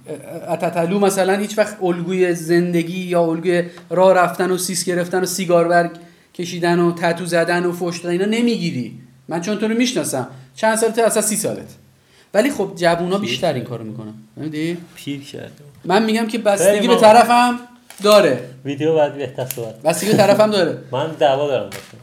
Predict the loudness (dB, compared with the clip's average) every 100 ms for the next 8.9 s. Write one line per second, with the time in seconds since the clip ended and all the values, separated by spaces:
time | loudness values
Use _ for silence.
0 | -2 4 4 4 2 2 8 6 6 2
1 | 0 2 0 0 -4 0 2 2 0 2
2 | 2 0 -4 -2 0 0 -2 -2 -2 -2
3 | -4 -4 -4 -2 0 2 2 -2 0 2
4 | 4 4 2 0 -2 -4 -2 2 2 2
5 | -2 -8 -10 -18 -20 -2 2 4 6 6
6 | 8 8 8 6 0 -4 -12 -8 2 4
7 | 4 2 4 8 8 6 4 -8 -6 2
8 | 4 6 6 6 6 6 4 6 8